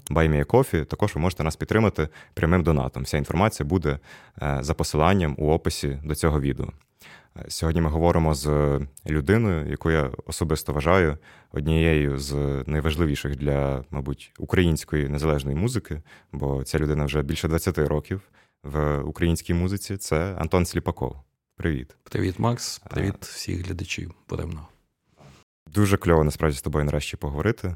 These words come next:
Speaker 1: бо багато тем, е, накопичилось і багато питань, які я би хотів тобі задати в контексті Варнякиня. Е, також важливо згадати для контексту, для наших глядачів і слухачів, що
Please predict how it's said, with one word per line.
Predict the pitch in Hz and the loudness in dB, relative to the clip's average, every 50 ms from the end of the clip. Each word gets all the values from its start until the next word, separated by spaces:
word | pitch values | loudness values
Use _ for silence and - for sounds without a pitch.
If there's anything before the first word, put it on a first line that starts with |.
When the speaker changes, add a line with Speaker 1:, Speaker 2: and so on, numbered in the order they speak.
| - - | -8 -8
Speaker 1:
бо | 80 76 76 76 73 73 73 71 71 69 76 - - | -4 0 2 2 2 2 2 0 -2 -4 -8 -12 -8
багато | - 80 78 85 85 - - | -4 0 2 2 2 2 0
тем, | - - 78 71 67 67 65 69 - _ - | 0 0 0 0 0 -4 -6 -10 -14 _ -12
е, | - - - - | -10 -10 -8 -6
накопичилось | 71 76 - - 76 - 110 123 - - 98 87 - - | -4 -4 -4 -2 0 0 0 0 2 2 2 2 0 0
і | |
багато | 76 76 76 76 71 - | -2 -2 -2 -2 -2 -4
питань, | - 76 - - 123 143 | -6 -4 -2 -2 -2 0
які | 104 78 - 78 | -2 -2 -2 -2
я | 69 | -2
би | 71 69 | -2 -4
хотів | 73 - - 78 69 | -4 -4 -4 -4 -4
тобі | 73 71 73 | -2 -2 -2
задати | 69 73 73 95 110 - - 78 76 - | 0 0 2 2 2 2 0 -4 -8 -8
в | - | -6
контексті | - 85 76 - 76 - - - | -4 -2 0 0 -2 -2 -2 -2
Варнякиня. | 73 76 73 76 87 110 120 - - 78 73 73 73 - _ _ _ - - _ - | 0 0 2 2 2 2 2 2 0 0 0 -2 -4 -8 _ _ _ -20 -20 _ -12
Е, | - 67 65 65 | -10 -8 -8 -8
також | - - - - 85 | -6 -2 -2 0 0
важливо | 82 78 87 85 78 | 0 2 2 2 2
згадати | 76 82 80 92 110 117 - 80 73 | 2 2 4 4 4 2 2 -2 -4
для | 67 69 71 71 71 69 69 69 65 67 73 - | -4 -2 -2 -2 0 -2 -2 -4 -4 -8 -10 -12
контексту, | - - 73 69 - 98 113 - - 73 | -8 -6 -4 0 2 0 2 0 0 -2
для | 73 71 | 0 0
наших | 71 71 - 73 71 | -2 -2 -4 -4 -2
глядачів | 76 73 76 73 - - 131 135 | -2 -2 -2 -2 -2 -2 -2 -2
і | 87 | -4
слухачів, | 76 - - - 87 - - 120 123 | -6 -8 -8 -8 -6 -4 -2 -2 -2
що | - - - 78 73 | -2 0 0 0 0